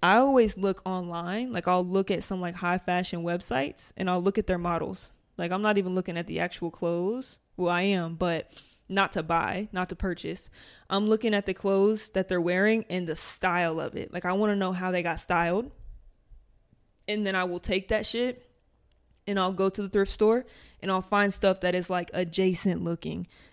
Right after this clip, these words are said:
And then put that fit on and that shit's fire. So that's what I do. I always take, like, the high fashion and then just find some shit that's, like, a little bit downgraded. Not downgraded in how it looks, but, like, downgraded in fucking price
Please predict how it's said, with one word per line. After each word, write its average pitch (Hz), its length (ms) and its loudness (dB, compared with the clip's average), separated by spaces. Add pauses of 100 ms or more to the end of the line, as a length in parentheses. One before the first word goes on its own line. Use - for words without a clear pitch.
(120)
And 196 180 4
then 202 420 4 (360)
put 247 160 6
that 254 200 4
fit 285 180 6
on 277 420 4
and 196 120 2
that 190 120 4
shit's 185 220 2
fire. - 420 0 (140)
So 180 460 4 (340)
that's 208 240 0
what 220 120 4
I 190 120 8
do. 175 160 4
I 180 60 8
always 226 220 8
take, 196 200 2
like, 180 160 2
the 170 80 -6
high 185 220 2
fashion 214 500 0 (420)
and 202 140 2
then 180 240 2
just 185 240 -2
find 185 260 -2
some 185 140 -6
shit 180 200 -2
that's, 175 200 2
like, - 180 -4
a 165 60 -2
little 220 260 4
bit 262 220 4
downgraded. 240 600 8
Not 254 240 4
downgraded 196 580 6
in 180 160 -2
how 190 220 4
it 165 60 4
looks, 175 300 2
but, 175 100 -2
like, 165 240 0
downgraded 180 500 0
in 170 100 -6
fucking - 320 -4
price 240 520 2